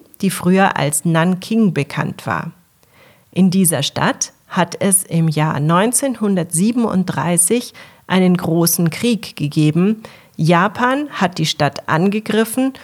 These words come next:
und viele Menschen getötet. Heute spricht man vom Massaker von Nanking. Rabe hat selbst viel Leid in dieser Zeit erlebt. Er hat aber auch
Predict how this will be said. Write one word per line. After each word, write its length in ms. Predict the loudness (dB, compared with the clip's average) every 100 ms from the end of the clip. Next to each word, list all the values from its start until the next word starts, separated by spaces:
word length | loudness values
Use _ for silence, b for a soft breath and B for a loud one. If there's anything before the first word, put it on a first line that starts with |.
| B B
und 240 | 0 0
viele 340 | 0 0 2
Menschen 520 | 4 4 2 2 0 0
getötet. 800 | 0 -4 -6 -6 -12 -12 -14 -16 _ _ _ -20 -10 0
Heute 480 | 2 2 0 -2 -2 B B
spricht 480 | -6 -2 -2 -2 -4
man 280 | -2 -2
vom 340 | -2 0 0 2
Massaker 680 | 2 0 -2 -2 -2 -2 -4
von 380 | -6 -2 0 0
Nanking. 640 | 0 -2 -4 -8 -10 -12 -16 _ _ _ _ _ _ B B B B -4
Rabe 540 | 0 2 2 2 2
hat 220 | -2 -2
selbst 400 | -2 -2 -4 -8
viel 280 | -4 0 2
Leid 400 | 2 2 2 -2
in 200 | -2 -2
dieser 340 | 0 -2 -2
Zeit 380 | -2 -2 -4 -6
erlebt. 640 | -2 0 0 -4 -10 -18 -18 _ _ _ -6
Er 200 | -2 0
hat 260 | 0 -2 -4
aber 320 | -2 0 0
auch 400 | 2 2 -2